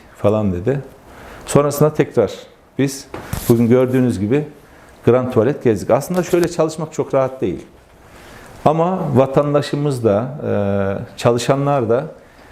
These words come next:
e, size ciddiye alması için maalesef kıyafet, yani kaborta, dış taraf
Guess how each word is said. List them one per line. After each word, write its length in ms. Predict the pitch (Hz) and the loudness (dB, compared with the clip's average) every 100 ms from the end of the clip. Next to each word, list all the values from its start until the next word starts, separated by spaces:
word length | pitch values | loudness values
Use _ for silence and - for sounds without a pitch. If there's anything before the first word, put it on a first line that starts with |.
| - - | -20 -4
e, 380 | 117 113 110 110 104 | 0 2 2 0 -2
size 380 | - 127 123 139 | -2 0 2 2
ciddiye 580 | 120 117 135 135 139 127 - - | -2 -4 2 4 2 0 -8 -2
alması 480 | 110 120 131 127 - | 0 2 -2 -6 -6
için 220 | 110 113 | -6 -4
maalesef 520 | 110 123 120 98 147 147 - - - - - - | 0 2 0 -2 -4 -4 -12 -20 -20 -20 -20 -16
kıyafet, 680 | - 139 147 143 156 156 - - - | 0 2 4 2 0 0 -4 -18 -2
yani 300 | 120 117 120 117 - | 0 2 0 -2 -4
kaborta, 680 | - 131 160 156 139 143 151 - _ _ _ _ - - - - | -2 2 2 0 -4 -4 -6 -16 _ _ _ _ -20 -20 -4 0
dış 180 | 139 - | 0 0
taraf 320 | 131 127 | 2 2